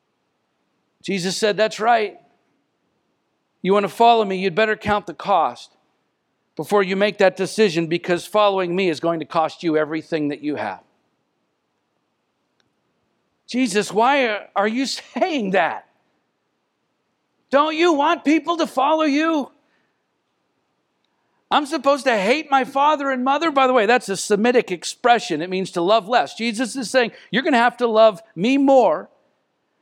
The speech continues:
than anything or anyone else in your life, including and especially yourself, if you're gonna follow me. That's why you have to bear your own cross. That's why you, you have to allow your own will to die,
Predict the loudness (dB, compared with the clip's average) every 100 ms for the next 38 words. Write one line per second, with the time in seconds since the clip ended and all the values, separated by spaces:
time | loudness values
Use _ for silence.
0 | _ -2 2 2 4 2 2 2 4 4
1 | 2 2 2 0 -2 -4 -2 2 2 2
2 | -6 -8 -2 0 0 0 -2 -4 -4 -8
3 | 6 6 6 2 -2 0 0 0 4 6
4 | 6 0 -14 _ _ _ _ -4 -2 0
5 | -2 0 2 2 2 0 -2 -4 -8 _
6 | _ _ _ _ _ _ _ -10 0 4
7 | 4 4 2 2 -4 2 2 2 2 0
8 | -2 0 0 2 -4 -4 2 6 6 4
9 | 0 0 -2 0 0 2 4 4 4 2
10 | 2 2 4 4 2 -6 0 4 4 2